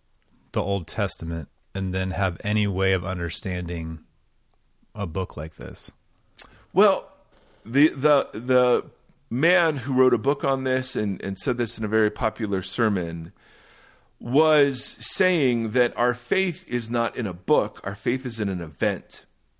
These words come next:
Speaker 2: And, um, so much of the, the, the trouble that Christians have with the Bible is found in the Old Testament. And, um, and I think his argument was a little more sophisticated than that.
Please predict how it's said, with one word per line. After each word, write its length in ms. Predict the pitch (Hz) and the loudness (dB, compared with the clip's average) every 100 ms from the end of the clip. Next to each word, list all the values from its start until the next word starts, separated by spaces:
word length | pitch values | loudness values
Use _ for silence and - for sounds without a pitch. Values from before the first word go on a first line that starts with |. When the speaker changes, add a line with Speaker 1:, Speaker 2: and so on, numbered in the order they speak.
| _ _ _ _ _ _ _ - | _ _ _ _ _ _ _ 2
Speaker 2:
And, 680 | 131 131 127 123 120 110 - | 4 6 4 2 0 -4 -2
um, 640 | 117 113 107 101 92 90 95 _ 117 | 0 4 2 2 -2 -6 -10 _ -8
so 320 | - - 160 | -2 2 4
much 320 | 147 147 - | 4 0 -2
of 160 | 135 113 | -4 0
the, 240 | 107 104 107 | 0 -2 -4
the, 320 | 110 104 - 101 | -2 -2 -6 -8
the 140 | 107 | -8
trouble 680 | - - 202 139 98 98 - | -4 0 2 2 0 -2 -4
that 560 | 110 110 104 92 - - | -2 0 0 -2 -8 -4
Christians 580 | 220 214 - 139 107 | -2 0 0 0 -2
have 640 | - 107 87 78 98 131 - _ _ - _ - | -2 -2 -2 -4 -8 -10 -20 _ _ -20 _ -2
with 160 | 131 | 0
the 100 | 135 | 0
Bible 460 | 110 131 139 120 107 | 2 2 2 0 -4
is 100 | - | -2
found 280 | 123 113 107 | 0 2 2
in 60 | |
the 100 | 104 | 0
Old 180 | 95 90 | -2 -4
Testament. 480 | 104 85 - 50 - _ _ _ _ _ _ _ _ _ _ _ _ - | -8 -8 -10 -16 -20 _ _ _ _ _ _ _ _ _ _ _ _ 2
And, 640 | 120 117 113 107 104 - | 4 6 4 2 0 -2
um, 440 | 107 104 98 90 - | 0 2 2 0 0
and 80 | 147 | 0
I 60 | |
think 160 | 156 220 | 0 0
his 180 | 175 135 | 0 2
argument 380 | 113 107 107 104 | 2 0 -4 -6
was 140 | 101 | -4
a 20 | |
little 160 | 110 110 | -2 0
more 160 | 104 | -2
sophisticated 800 | 95 95 - 110 - - 85 80 | -4 -8 -8 -10 -8 -6 -6 -6
than 160 | 80 87 | -8 -8
that. 260 | 85 73 | -8 -10